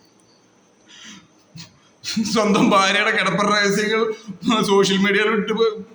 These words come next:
പ്രചരിപ്പിച്ച് അവന്റെ മുന്നിൽ പോയിട്ട് ക്യാമറ കൊണ്ട് നിൽക്കുന്ന കുറെ എലിവാണങ്ങളെ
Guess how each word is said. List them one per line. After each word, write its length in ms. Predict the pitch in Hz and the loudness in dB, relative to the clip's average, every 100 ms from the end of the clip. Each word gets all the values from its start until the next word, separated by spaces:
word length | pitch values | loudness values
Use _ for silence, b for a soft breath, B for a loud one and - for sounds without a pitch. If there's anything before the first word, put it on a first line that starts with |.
| - 214 180 170 | -6 -6 -4 -4
പ്രചരിപ്പിച്ച് 600 | 185 175 180 180 180 208 185 | -2 0 -2 -2 -4 -2 0
അവന്റെ 260 | 165 170 226 262 | 0 0 0 0
മുന്നിൽ 200 | 254 247 | 0 0
പോയിട്ട് 180 | 240 240 220 | -2 0 0
ക്യാമറ 300 | 202 202 214 | 0 0 -2
കൊണ്ട് 140 | 220 214 | -4 -4
നിൽക്കുന്ന 220 | 214 214 208 | -8 -8 -6
കുറെ 160 | 196 190 190 190 - - - 170 190 175 | -4 -2 -4 -8 -16 -20 -10 -6 -2 0
എലിവാണങ്ങളെ 680 | 170 180 180 185 180 185 | 2 2 2 2 0 0